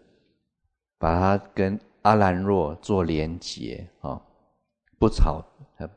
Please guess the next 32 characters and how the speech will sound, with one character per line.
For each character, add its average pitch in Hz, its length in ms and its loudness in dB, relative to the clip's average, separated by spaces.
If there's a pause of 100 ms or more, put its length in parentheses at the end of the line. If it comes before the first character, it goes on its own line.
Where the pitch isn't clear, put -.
(100)
没， 104 260 0
没 101 160 0
有 92 120 2
争 90 340 -4
吵。 - 320 -8 (320)
阿 139 160 2
兰 139 160 6
若 127 160 6
跟 117 240 4
无 95 180 0
争 95 380 0
啊， 78 180 -8 (1800)
他 117 300 6 (120)
的 98 140 0
这 104 240 0
个 98 100 0
拼 120 300 2
写 82 220 -2
稍 104 220 -2
微 92 180 0
有 85 160 0
点 73 200 -6
不 78 120 -12
太， 82 200 -2
但 95 140 -2
是 95 140 -4
他 92 160 -2
们 87 160 -4
是 85 240 -6 (440)
同 92 300 0
一 98 120 0
个 82 360 -2